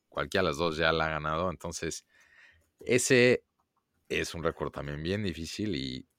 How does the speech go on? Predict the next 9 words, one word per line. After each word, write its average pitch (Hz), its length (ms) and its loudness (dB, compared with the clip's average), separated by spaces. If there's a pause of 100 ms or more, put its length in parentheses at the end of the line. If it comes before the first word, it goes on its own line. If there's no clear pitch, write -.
(460)
qué 95 340 0
miedo 90 400 2
eso. 92 240 2
Y 92 60 4
bueno, 92 220 2
hablando 120 320 4
de 117 80 6
eso, 117 360 2 (960)
también 82 500 -2